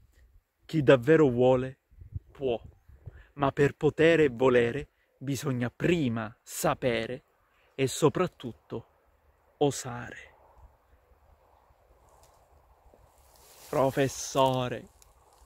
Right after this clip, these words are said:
quale onore avere qui una frase di questa altezza, veramente. Cosa,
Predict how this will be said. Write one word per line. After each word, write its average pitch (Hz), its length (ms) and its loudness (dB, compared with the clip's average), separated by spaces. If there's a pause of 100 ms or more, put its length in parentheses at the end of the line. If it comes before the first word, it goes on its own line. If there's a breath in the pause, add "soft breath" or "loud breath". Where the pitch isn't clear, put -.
(800)
quale 131 300 2
onore 120 540 -6 (800 soft breath)
avere 127 480 2
qui 127 280 -4
una 127 200 -4
frase 135 420 -2 (300 loud breath)
di 127 100 -6
questa 139 320 2
altezza, - 680 -8 (480 soft breath)
veramente. 131 720 -6 (1400 soft breath)
Cosa, 165 560 0